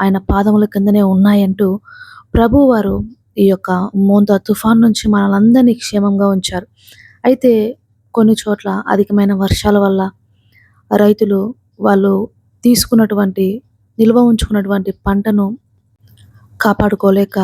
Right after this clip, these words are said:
చాలా నష్టాలు పోయారు. వాళ్ళందరి గురించి కూడా మనం ప్రార్థిస్తాం.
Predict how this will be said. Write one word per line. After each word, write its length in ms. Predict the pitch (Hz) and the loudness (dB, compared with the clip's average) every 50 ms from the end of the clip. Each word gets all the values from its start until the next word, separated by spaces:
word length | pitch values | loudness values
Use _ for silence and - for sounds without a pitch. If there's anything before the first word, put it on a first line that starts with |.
| 185 202 220 - - - | -2 -4 -4 -6 -6 -4
చాలా 200 | - 220 214 214 214 220 | 0 0 2 2 2 0
నష్టాలు 360 | 214 - - - 226 226 214 - | -2 -2 -4 -2 0 0 0 0
పోయారు. 280 | - 208 208 202 208 - - 220 | -2 -2 -4 -6 -8 -8 -6 -4
వాళ్ళందరి 420 | 220 220 220 220 233 269 269 262 247 269 | -2 -2 0 0 0 0 0 0 0 -2
గురించి 240 | 254 247 233 - - 254 | -2 -2 -2 -4 -6 -4
కూడా 120 | 247 233 220 214 | -2 -2 -2 -2
మనం 140 | 202 196 190 - | -2 -4 -6 -6
ప్రార్థిస్తాం. 540 | - 196 196 - - 220 202 - - 202 190 | -6 -6 -6 -6 -6 -8 -8 -8 -10 -12 -14